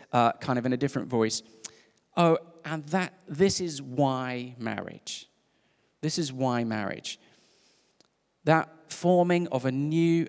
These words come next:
and permanent family unit between a man and a woman is grounded in this wider reality that God made men and women,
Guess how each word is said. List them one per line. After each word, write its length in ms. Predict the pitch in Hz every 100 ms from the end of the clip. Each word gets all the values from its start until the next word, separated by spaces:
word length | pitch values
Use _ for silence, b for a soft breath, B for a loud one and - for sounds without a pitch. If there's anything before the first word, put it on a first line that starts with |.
| -
and 200 | 120 -
permanent 640 | - 160 156 151 143 127
family 400 | - 127 123 120
unit 400 | 113 104 - - b b b
between 300 | - - 123
a 40 |
man 300 | 123 131 131
and 100 | 127
a 40 | 123
woman 420 | 117 107 104 107 b b b b
is 180 | 120 117
grounded 1120 | - 131 151 175 196 185 170 127 101 127 -
in 240 | - 131
this 240 | 127 127 -
wider 680 | 120 123 143 170 170 165
reality 880 | 151 147 143 131 120 - 117 98 - - b b b b b
that 160 | - 123
God 260 | 135 127 123
made 320 | 117 110 110
men 220 | 113 113
and 140 | 113
women, 340 | 110 101 101